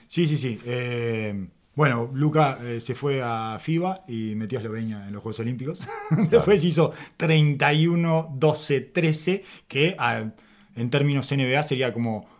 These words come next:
Speaker 1: cuarenta y cinco, diecisiete, veinte.
Speaker 2: Claro.
Speaker 1: Una cosa así.
Speaker 2: Claro, pero
Speaker 1: Cuarenta y cinco puntos, diecisiete asistencias,
Speaker 2: Sí,
Speaker 1: veinte
Speaker 2: absolut-,
Speaker 1: rebotes.
Speaker 2: no, una ridiculez, no. Eh, sí, sí, cuarenta y sí, cuarenta y cinco, sí, está
Speaker 1: En
Speaker 2: bien.
Speaker 1: la, en, en Lituania, en Kaunas, en una de las capitales mundiales del básquetbol,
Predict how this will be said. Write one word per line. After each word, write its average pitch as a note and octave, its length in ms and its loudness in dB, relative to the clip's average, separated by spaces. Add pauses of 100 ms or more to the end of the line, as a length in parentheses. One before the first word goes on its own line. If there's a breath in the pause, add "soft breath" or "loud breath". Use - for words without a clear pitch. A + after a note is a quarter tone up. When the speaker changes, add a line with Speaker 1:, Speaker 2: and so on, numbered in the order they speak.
(120 soft breath)
Speaker 1:
cuarenta B2+ 500 -2
y B2 80 -2
cinco, D#3 400 2
diecisiete, A#2+ 800 -2
veinte. E3 600 0 (260 loud breath)
Speaker 2:
Claro. - 160 -8
Speaker 1:
Una B2 160 2
cosa A#2 180 -2
así. D3+ 140 4
Speaker 2:
Claro, D3+ 220 6
pero A2 120 4
Speaker 1:
Cuarenta C3+ 340 6
y C#3+ 80 4
cinco E3 360 4
puntos, D#3+ 300 4
diecisiete C#3 600 0
asistencias, C#3 460 4
Speaker 2:
Sí, C#3 60 8
Speaker 1:
veinte D3 200 6
Speaker 2:
absolut-, C#3 100 6
Speaker 1:
rebotes. D3+ 360 8 (100)
Speaker 2:
no, D3 80 6
una D3+ 140 4
ridiculez, G2 580 2
no. C3 320 6
Eh, D#2 340 -4
sí, G2+ 240 -4
sí, C#3+ 200 4
cuarenta D#2+ 380 -2
y E2 60 -4
sí, B2 280 -2
cuarenta D#2 300 -4
y D2+ 40 -4
cinco, F#2 320 -6
sí, F2+ 120 -8
está - 140 -6
Speaker 1:
En F3+ 120 6
Speaker 2:
bien. F#3 120 8
Speaker 1:
la, E3 240 6
en, F#3+ 260 2
en G#3+ 260 6
Lituania, D#3+ 640 4
en F#3+ 160 4
Kaunas, E3 500 6
en C#3+ 120 2
una E3 180 4
de C#3+ 80 4
las B2+ 140 -2
capitales D#3+ 580 2
mundiales G#3+ 720 4
del F#3 200 6
básquetbol, E3+ 560 2